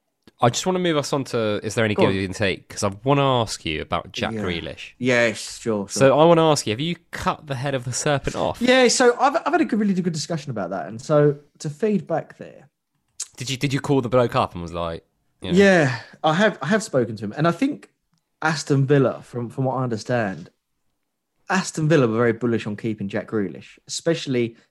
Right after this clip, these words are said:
Speaker 2: in the post-covid covid climate, because they did not expect anyone to come in and find one hundred million pounds.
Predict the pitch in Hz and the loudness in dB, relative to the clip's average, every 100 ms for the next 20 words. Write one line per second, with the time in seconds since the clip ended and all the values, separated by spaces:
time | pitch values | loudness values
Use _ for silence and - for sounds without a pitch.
0 | - 113 107 123 104 - 110 107 95 - | -10 -8 -6 -4 -4 -4 -6 -6 -10 -8
1 | 120 101 - 87 87 85 _ _ _ - | -6 -6 -10 -16 -16 -18 _ _ _ -12
2 | 135 143 135 127 185 180 165 135 131 - | -8 -4 -2 0 2 0 0 -6 -8 -8
3 | - 98 - - 123 120 113 107 - - | -2 -4 -4 -8 -4 -2 -2 -4 -10 -14
4 | 117 107 85 95 101 107 104 101 107 104 | -8 -8 -8 -12 -12 -8 -6 -6 -10 -10
5 | 104 101 104 104 104 104 107 127 - | -14 -10 -8 -8 -8 -10 -12 -12 -14